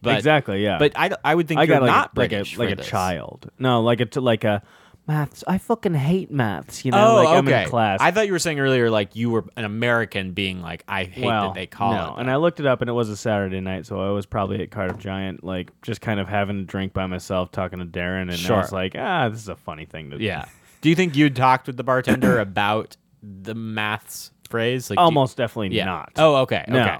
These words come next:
Speaker 2: I think this was a boredom thing where
Speaker 1: Do you
Speaker 2: it's
Speaker 1: think
Speaker 2: like
Speaker 1: you overheard somebody at the bar saying it?
Speaker 2: Oh, that's a very distinct possibility. Or I was talking to a British person.
Speaker 1: Right.
Speaker 2: And this is a subtweet.
Speaker 1: <laughs> Oh, this is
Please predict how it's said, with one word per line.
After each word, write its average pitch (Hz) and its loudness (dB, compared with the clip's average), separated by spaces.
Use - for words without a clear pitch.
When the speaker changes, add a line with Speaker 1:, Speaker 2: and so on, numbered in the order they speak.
Speaker 2:
I 123 2
think 160 -2
this 156 -2
was 120 2
a 110 2
boredom 92 -2
thing 90 -8
where 90 -6
Speaker 1:
Do 90 -2
you - 4
Speaker 2:
it's 165 2
Speaker 1:
think 202 4
Speaker 2:
like - 2
Speaker 1:
you 180 4
overheard 151 4
somebody 131 -2
at 113 -6
the 110 -14
bar 113 0
saying 139 -4
it? 165 -2
Speaker 2:
Oh, 262 2
that's - -6
a 277 -2
very 107 -2
distinct 92 -12
possibility. 60 -14
Or 139 4
I 139 4
was 131 0
talking 131 2
to 101 2
a 87 -2
British - -12
person. - -6
Speaker 1:
Right. 127 2
Speaker 2:
And 107 -4
this 110 -4
is 98 -8
a 87 -10
subtweet. - -10
Speaker 1:
<laughs> 170 2
Oh, 175 6
this 226 4
is 208 0